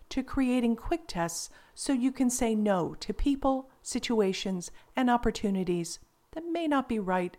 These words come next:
in the long run. Number two, answer your trust alarm. Say yes to answering your trust alarm and no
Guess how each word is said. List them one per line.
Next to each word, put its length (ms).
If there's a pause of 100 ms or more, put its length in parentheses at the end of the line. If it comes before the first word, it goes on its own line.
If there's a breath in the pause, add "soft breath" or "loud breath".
(120)
in 100
the 80
long 280
run. 240 (680)
Number 200
two, 420 (540 soft breath)
answer 340
your 200
trust 420
alarm. 380 (420 soft breath)
Say 280
yes 520 (280 soft breath)
to 260
answering 500
your 120
trust 400
alarm 380 (280 soft breath)
and 180
no 380